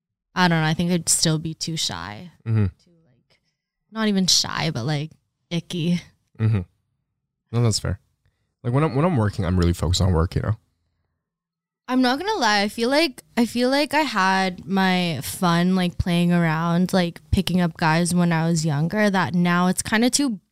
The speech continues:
Speaker 1: boring and it's too easy for me. Like, I like to work
Speaker 2: Mm-hmm.
Speaker 1: for somebody.
Speaker 2: What's, what's your goal right now? Are you looking for a boyfriend?
Speaker 1: No, not at all. I think, like, until I'm twenty-eight,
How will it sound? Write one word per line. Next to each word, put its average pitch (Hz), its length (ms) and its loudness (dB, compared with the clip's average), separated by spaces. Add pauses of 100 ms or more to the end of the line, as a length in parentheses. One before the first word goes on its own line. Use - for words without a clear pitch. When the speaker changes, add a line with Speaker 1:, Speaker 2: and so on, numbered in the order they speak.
(260)
Speaker 1:
boring 180 420 0
and 175 100 0
it's 180 180 0
too 202 200 0
easy 165 320 0
for 160 180 -4
me. 156 240 -2
Like, 165 220 0
I 185 80 2
like 190 320 -2 (680)
to 226 140 2
work 160 380 0
Speaker 2:
Mm-hmm. 101 160 2
Speaker 1:
for 170 120 2
somebody. 160 640 0
Speaker 2:
What's, 135 200 -2
what's 143 240 2
your 170 120 0
goal 110 260 2
right 98 160 0
now? 87 120 -2
Are 65 120 0
you 76 180 4
looking 90 300 0
for 90 120 -2
a 85 40 -6
boyfriend? 120 680 0 (240)
Speaker 1:
No, 269 440 2
not 226 240 2
at 269 100 -2
all. 208 540 0
I 220 120 4
think, 233 280 0
like, 269 260 0 (100)
until 214 480 2
I'm 196 340 2
twenty-eight, 180 960 0